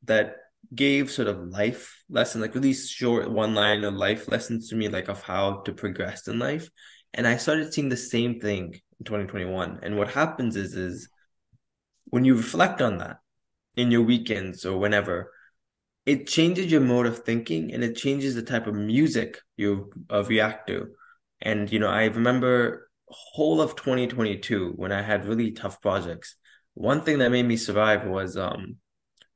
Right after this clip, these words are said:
sort of soulful music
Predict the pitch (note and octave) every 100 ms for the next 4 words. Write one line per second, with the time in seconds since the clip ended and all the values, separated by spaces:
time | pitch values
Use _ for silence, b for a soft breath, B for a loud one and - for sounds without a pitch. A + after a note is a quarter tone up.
0 | _ - C#3 B2 - - _ _ _ _
1 | _ _ B B B B B _ _ _
2 | _ _ _ _ _ - - C3+ D3 E3
3 | - F3 E3+ E3+ F3 E3+ F3 E3+